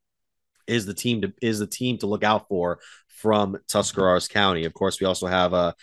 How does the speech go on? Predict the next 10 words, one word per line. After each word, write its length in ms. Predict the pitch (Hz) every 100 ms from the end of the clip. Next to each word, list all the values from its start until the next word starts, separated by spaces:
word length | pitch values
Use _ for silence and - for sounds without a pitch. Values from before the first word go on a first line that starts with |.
| - -
some 160 | 120
other 140 | 117 110
schools, 300 | - 117 -
Philo 720 | - 117 123 123 123 123 127
taking 300 | 127 113 110
on 160 | 104
Indian 420 | 110 117 113 95 87
Valley 480 | 101 110 110 113
in 100 | 107
Janaden. 560 | 98 98 104 110 107